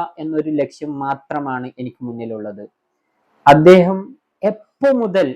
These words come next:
ഞാൻ നന്നാവാം എന്നുള്ള ഒരു തീരുമാനം എടുത്തുവോ അന്നായിരുന്നു ഈ ലോകം മുഴുവനും നന്നായത്. ഇത് കേൾക്കുന്ന നിങ്ങളോട് എനിക്ക്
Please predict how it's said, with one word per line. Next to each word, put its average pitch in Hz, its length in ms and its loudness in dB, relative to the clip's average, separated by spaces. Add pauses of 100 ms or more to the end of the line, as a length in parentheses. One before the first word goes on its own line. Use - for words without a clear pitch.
(360)
ഞാൻ 196 160 -2 (100)
നന്നാവാം 190 640 -2 (240)
എന്നുള്ള 160 400 0
ഒരു 165 140 -4 (100)
തീരുമാനം 151 560 -4
എടുത്തുവോ 139 480 -6 (560)
അന്നായിരുന്നു 170 760 -4 (240)
ഈ 190 60 -8 (120)
ലോകം 151 440 0
മുഴുവനും 139 420 -6 (120)
നന്നായത്. 113 460 -14 (560)
ഇത് 247 240 8
കേൾക്കുന്ന 202 400 0 (220)
നിങ്ങളോട് 165 400 0
എനിക്ക് 156 180 -8